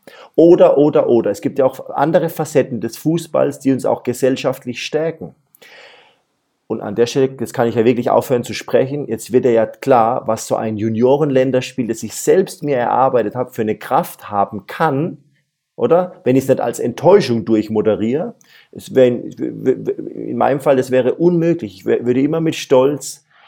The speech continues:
mit positiven Emotionen da, da, da dran gehen, hätte ich es jemals auf das Niveau gepackt, äh, spielen zu können.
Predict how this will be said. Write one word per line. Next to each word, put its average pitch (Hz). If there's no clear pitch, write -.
mit 127
positiven 143
Emotionen 127
da, 110
da, 98
da 104
dran 120
gehen, 107
hätte 123
ich 127
es -
jemals 123
auf 107
das 117
Niveau 113
gepackt, -
äh, 117
spielen 139
zu 113
können. 139